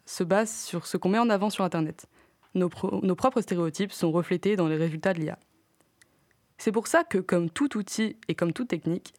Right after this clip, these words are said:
même si elle semble pratique, il faut la manipuler avec précaution et garder un esprit critique.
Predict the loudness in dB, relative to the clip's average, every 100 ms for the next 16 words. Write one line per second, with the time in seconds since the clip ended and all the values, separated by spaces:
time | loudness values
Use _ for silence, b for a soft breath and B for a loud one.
0 | -2 2 2 2 -2 0 0 0 -4 -4
1 | -8 -10 _ -6 0 2 2 2 2 0
2 | -2 -2 -2 -4 -2 -2 0 0 0 0
3 | -2 0 2 2 0 0 0 -2 -8 -6
4 | -10 -12 _